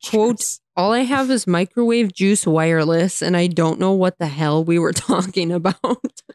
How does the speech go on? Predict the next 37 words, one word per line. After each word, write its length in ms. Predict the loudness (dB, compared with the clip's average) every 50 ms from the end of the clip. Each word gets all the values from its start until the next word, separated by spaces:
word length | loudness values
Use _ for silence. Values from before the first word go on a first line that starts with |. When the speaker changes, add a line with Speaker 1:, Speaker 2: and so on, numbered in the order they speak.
| _ _ _ _
Speaker 2:
Yeah, 320 | -6 -2 -2 0 0 0 0
that 140 | 0 0 0
was, 360 | 2 0 0 -2 -4 -4 -2
that 140 | -2 0 2
Speaker 1:
I 40 |
Speaker 2:
was 120 | 2 2 2
the 60 | 2
Speaker 1:
needed 120 | 2 2
to 60 | 0 0
Speaker 2:
Wi-Fi 320 | 0 0 0 -2 -2 -2
Speaker 1:
put 260 | -2 -2 -2 -4 -6
Speaker 2:
name. 100 | -8 -6
Speaker 1:
context. 360 | -4 -2 -2 -2 -4 -6 -16 _ _ _ _ -16 -16 -16 _ _ _ _ _ _ _ _ _ _ _
Speaker 2:
You 100 | -4 -2 0
were 80 | 0
like, 340 | 2 2 0 0 -2 -4 _ -18 _ _ -8
you 220 | -6 -4 -2 0
were 100 | 0 0
like, 220 | 0 0 -2 -2 -4
"I 80 | -6 -4
called 240 | -2 -2 -2 0
it 40 | -2
Wi-Fi 580 | -2 -2 -4 -4 -4 -6 -6 -6 -8 -8 -8 -8
chair." 260 | -12 -12 -12 -12 -12
And 100 | -12 -12
I 60 | -12
was 160 | -10 -10 -8
like, 140 | -8 -10 -10 -12
"You 80 | -14
should 220 | -14 -12 -12 -10 -12
have 80 | -12
called 240 | -12 -12 -10 -6 -6
it 100 | -6 -6
wi-, 240 | -6 -6 -6 -6 -8 _
uh, 60 | -16 -20 -20 _
microwave 580 | -18 -16 -14 -14 -12 _ -6 -6 -6 -6 -8 -10
juice." 480 | -6 -6 -4 -2 -2 -2 -2 -2 -2 -2